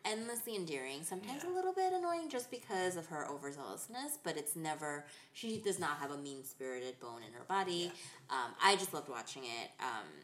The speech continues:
Speaker 1: I know there's a lot of criticism about the first season, and I share that with people. I don't love the first season, but if you can get past it, or if you wanna just start with season two,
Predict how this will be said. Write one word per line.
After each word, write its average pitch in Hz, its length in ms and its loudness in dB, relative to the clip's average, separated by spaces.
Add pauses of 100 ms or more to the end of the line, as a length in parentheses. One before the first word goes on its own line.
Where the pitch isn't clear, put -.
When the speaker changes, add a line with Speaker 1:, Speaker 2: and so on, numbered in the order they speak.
(360)
Speaker 1:
I 170 100 -2
know 156 280 0
there's 147 320 -2
a 143 40 -4
lot 135 240 0
of 120 120 -10
criticism 135 400 -6
about 120 180 -10
the 131 80 -12
first 127 260 -6
season, 131 300 -8
and 127 100 -10
I 127 100 -6
share 139 380 -6
that 170 200 -2
with 220 180 -6
people. 247 260 -6
I 160 120 0
don't 147 280 -6
love - 180 -10
the - 80 -12
first - 300 -10
season, - 300 -6 (320)
but 170 100 -2
if 180 80 -6
you 180 60 0
can 180 180 -4
get 165 180 0
past 135 300 -2
it, 220 80 -6
or 180 60 -2
if 165 120 -6
you 156 80 -6
wanna 143 180 -4
just - 220 -10
start 143 260 -4
with 139 100 -8
season 214 280 -4
two, 262 320 -6